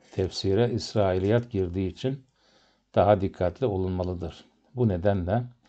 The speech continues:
bazı müfessirler onların şahsi görüşlerini almamıştır.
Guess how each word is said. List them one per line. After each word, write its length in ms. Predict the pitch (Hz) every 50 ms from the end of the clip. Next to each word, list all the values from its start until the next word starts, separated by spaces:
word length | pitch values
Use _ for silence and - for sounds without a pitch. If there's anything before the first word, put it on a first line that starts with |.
| _ _ _ _ _ _ _
bazı 300 | 104 95 98 104 92 90
müfessirler 640 | 92 87 87 - 95 87 - - - 87 87 95 117 123
onların 380 | 120 98 92 90 92 98 110
şahsi 460 | 104 - - - 90 90 - - 104
görüşlerini 480 | - 90 87 80 - - - 87 95 110
almamıştır. 720 | 113 95 92 87 85 80 78 76 - - - - - -